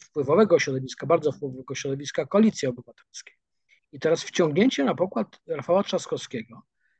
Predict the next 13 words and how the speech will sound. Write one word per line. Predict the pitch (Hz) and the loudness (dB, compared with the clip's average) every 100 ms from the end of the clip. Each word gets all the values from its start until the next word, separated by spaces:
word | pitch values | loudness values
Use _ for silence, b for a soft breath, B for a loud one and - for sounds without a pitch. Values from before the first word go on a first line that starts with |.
| _ _ _ | _ _ _
y, | 135 135 127 | -8 -8 -6
danie | 127 160 247 | -2 2 4
mu | 262 | 4
możliwości | 190 147 139 185 180 - | 4 2 0 -4 -4 -8
podtrzymania | - 143 - 156 180 220 170 | -10 -8 -6 -2 0 0 0
obok | 143 143 135 | -6 -10 -10
Donalda | 147 160 175 151 | -4 -2 0 -4
Tuska | - 143 - | -6 -10 -6
steru, | - - 175 160 123 120 _ _ _ _ _ _ _ | -6 -2 2 2 0 -8 _ _ _ _ _ _ _
tak | 135 | -10
byśmy | 139 135 143 | -10 -8 -10
powiedzieli, | 135 135 123 117 113 | -8 -8 -6 -8 -8
tak? | 143 175 - | -4 -4 -6